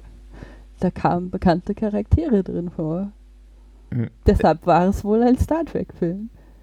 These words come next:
Speaker 2: Ja.
Speaker 1: Und das war's.
Speaker 2: Ja, ähm, mir fällt noch eine Sache ein.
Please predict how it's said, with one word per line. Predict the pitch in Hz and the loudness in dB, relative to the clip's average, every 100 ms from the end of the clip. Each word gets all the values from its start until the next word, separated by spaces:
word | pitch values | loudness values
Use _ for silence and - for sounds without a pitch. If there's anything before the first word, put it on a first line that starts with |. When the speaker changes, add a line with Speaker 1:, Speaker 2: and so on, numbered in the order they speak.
| - - - - - 104 | -20 -20 -20 -20 -6 0
Speaker 2:
Ja. | 233 | 2
Speaker 1:
Und | 220 | 2
das | - - 202 | 2 2 4
war's. | 214 208 165 165 - - - - - - - - - - - - - - - - - - - - - 117 | 4 4 4 0 -4 -6 -8 -10 -14 -16 -18 -20 -20 -20 -20 -20 -20 -20 -20 -20 -20 -20 -20 -20 -4 2
Speaker 2:
Ja, | 110 - - | 2 2 0
ähm, | 104 123 127 131 123 - 143 | 2 4 4 2 -4 -10 -12
mir | - 127 | 0 2
fällt | 123 147 185 | 4 4 4
noch | 151 | 2
eine | 143 117 160 | 2 2 4
Sache | 147 135 117 | 4 2 2
ein. | 58 95 180 | 2 2 0